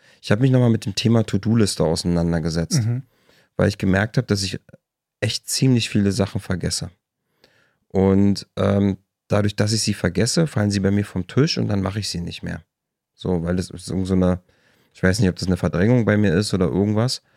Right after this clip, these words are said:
Speaker 1: aber wenn ich Sachen nicht sofort mache, mache ich sie gar nicht und wenn ich sie vergesse, landen sie sofort auf dem "Mach ich nicht" Stapel, weil dann sind zwei, drei Tage rum. Das ist natürlich ein bisschen blöd. Zum Beispiel bei, bei, ein simples Beispiel wäre Strafzettel bezahlen.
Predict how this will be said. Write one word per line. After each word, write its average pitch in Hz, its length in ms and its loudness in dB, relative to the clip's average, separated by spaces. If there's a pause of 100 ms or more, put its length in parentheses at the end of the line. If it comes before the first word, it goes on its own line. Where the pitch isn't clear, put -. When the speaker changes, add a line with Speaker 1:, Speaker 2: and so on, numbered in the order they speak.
(400)
Speaker 1:
aber 98 160 -2
wenn 101 100 4
ich 101 80 0
Sachen 101 240 0
nicht 101 120 0
sofort 101 360 -2
mache, 98 220 0
mache 92 160 -4
ich 90 100 -8
sie 80 120 -6
gar - 220 0
nicht 147 340 -2
und 95 100 -4
wenn 95 80 0
ich 98 80 -4
sie - 100 -10
vergesse, 104 640 -2 (640)
landen 95 280 2
sie 92 100 0
sofort 90 360 -2
auf 90 120 -2
dem 90 180 0
"Mach 92 120 0
ich 92 140 -6
nicht" 90 160 -6
Stapel, 90 420 -6
weil 85 340 -4 (460)
dann 85 160 -2
sind 92 220 -2
zwei, - 360 -4
drei 87 140 -2
Tage 90 260 -8
rum. 82 280 -6 (340)
Das 95 140 -4
ist 123 100 2
natürlich 120 260 2
ein 117 60 4
bisschen 104 280 -2
blöd. 98 380 0 (460)
Zum - 160 -4
Beispiel 104 280 2
bei, 92 420 2
bei, 90 140 0 (100)
ein 92 200 -2
simples 98 360 -2
Beispiel 92 440 0
wäre 92 360 2 (220)
Strafzettel - 580 -4
bezahlen. 90 540 -2